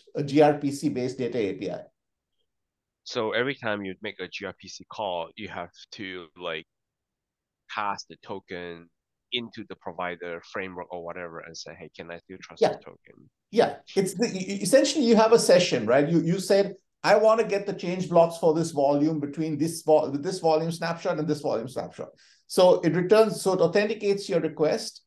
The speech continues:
Speaker 1: validates it, and then returns you a session token and a U R L to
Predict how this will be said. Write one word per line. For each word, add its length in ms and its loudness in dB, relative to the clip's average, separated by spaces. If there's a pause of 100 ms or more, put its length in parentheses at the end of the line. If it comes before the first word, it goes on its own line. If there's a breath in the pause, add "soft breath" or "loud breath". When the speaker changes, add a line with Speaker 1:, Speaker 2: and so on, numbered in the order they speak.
(160)
Speaker 1:
validates 540 -2
it, 220 -8 (240)
and 120 4
then 140 8
returns 420 6
you 120 2
a 40 6
session 460 0
token 400 4
and 140 2
a 40 2
U 180 4
R 100 8
L 160 6
to 100 -8